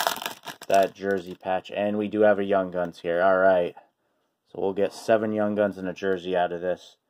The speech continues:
Drouin, Alex Tuch, uh, Devin Dubnyk, Bob, Calvin DeHaan,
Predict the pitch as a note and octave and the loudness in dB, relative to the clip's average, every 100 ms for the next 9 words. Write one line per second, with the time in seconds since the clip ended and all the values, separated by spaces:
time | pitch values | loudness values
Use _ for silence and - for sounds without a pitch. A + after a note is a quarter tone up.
0 | _ _ _ _ _ - A#2 A#2+ A2 A2 | _ _ _ _ _ -2 2 4 4 4
1 | A#2 B2 _ _ _ _ _ _ _ _ | 0 -6 _ _ _ _ _ _ _ _
2 | _ G#2 G#2+ - - A#2 B2 - _ _ | _ 0 0 -2 0 2 2 -4 _ _
3 | _ _ _ _ _ _ _ _ _ - | _ _ _ _ _ _ _ _ _ -8
4 | G1+ - A2 G2+ G#2 A2 A#2+ C3 C3 - | -6 0 0 2 0 0 0 0 -2 -6
5 | - _ _ _ _ _ _ - _ G2 | -20 _ _ _ _ _ _ -20 _ -2
6 | G#2+ A2 A#2+ C3 - _ _ _ _ _ | 4 4 4 0 -6 _ _ _ _ _
7 | _ _ _ _ _ _ _ _ A2 G#2+ | _ _ _ _ _ _ _ _ 2 2
8 | G#2 G2+ G2+ A#2 C#3 D3+ | 2 2 4 6 4 2